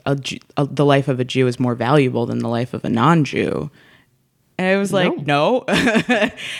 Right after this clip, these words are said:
Speaker 1: And I had to end the conver-, I, like, slink-, slunk away. Like, I had to end the conversation 'cause I was like, "Well, that's, that's where our, where, where we fundamentally disagree, and that's
Speaker 2: Yeah.
Speaker 1: where all of our other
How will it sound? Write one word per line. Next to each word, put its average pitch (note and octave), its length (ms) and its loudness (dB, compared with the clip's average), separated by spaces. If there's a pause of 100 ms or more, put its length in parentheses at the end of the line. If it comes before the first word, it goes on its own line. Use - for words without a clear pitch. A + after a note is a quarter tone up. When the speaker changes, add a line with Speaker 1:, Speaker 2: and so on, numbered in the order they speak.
Speaker 1:
And G3 160 0
I G3+ 80 2
had G3+ 200 2
to G#3+ 140 2
end F3+ 160 0
the E3+ 60 -2
conver-, D#3+ 260 -2
I, D#3+ 100 0
like, D#3 260 0
slink-, D3 360 -8
slunk C#3+ 300 -6
away. C3 220 0
Like, A#2+ 160 -6
I C#3 60 2
had C#3+ 140 -2
to - 120 -4
end C3 120 0
the C3 60 -4
conversation C3 640 -6
'cause D3 160 -8
I C3 100 -2
was C3+ 140 -4
like, B2+ 160 -4
"Well, C3 100 -4
that's, C#3 360 -4 (360)
that's E3 220 -4
where F3 140 0
our, D3 240 0
where, D#3 260 0
where D3 220 0
we D3 100 0
fundamentally C3+ 640 -2
disagree, C3 520 -2
and C#3 160 2
that's C3+ 260 0
Speaker 2:
Yeah. D3+ 40 -2
Speaker 1:
where B2 340 0 (160)
all B2 200 0
of B2+ 80 -2
our A#2+ 120 4
other G#2 360 0